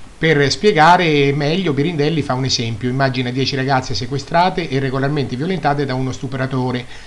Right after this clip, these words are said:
e ritiene che questa sia una buona immagine di quello che lo Stato moderno fa ai cittadini contribuenti.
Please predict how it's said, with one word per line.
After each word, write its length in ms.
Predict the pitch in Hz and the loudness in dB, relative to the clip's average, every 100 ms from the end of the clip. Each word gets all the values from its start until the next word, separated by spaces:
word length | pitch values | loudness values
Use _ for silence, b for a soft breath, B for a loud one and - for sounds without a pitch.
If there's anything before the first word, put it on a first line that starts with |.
| B B B - | B B B -6
e 200 | 165 151 | 0 2
ritiene 400 | 135 151 156 151 | 2 0 0 0
che 100 | 127 | 0
questa 240 | 123 147 135 | -2 -2 -2
sia 140 | 147 | -2
una 100 | 127 | -2
buona 220 | 120 147 | -2 -2
immagine 500 | 170 143 147 139 131 | 0 2 2 2 -2
di 80 | 123 | -2
quello 280 | 127 143 127 | 0 0 0
che 80 | 123 | -2
lo 80 | 120 | -4
Stato 280 | - 127 | -2 -2
moderno 400 | 147 139 131 127 | -2 -2 -2 -4
fa 300 | 147 123 123 | -4 0 0
ai 200 | 120 127 | 0 -2
cittadini 540 | 120 123 - 123 135 127 | -2 -6 -6 -2 -2 -2
contribuenti. 720 | 117 107 113 147 135 107 95 | -4 -8 -2 0 0 -2 -8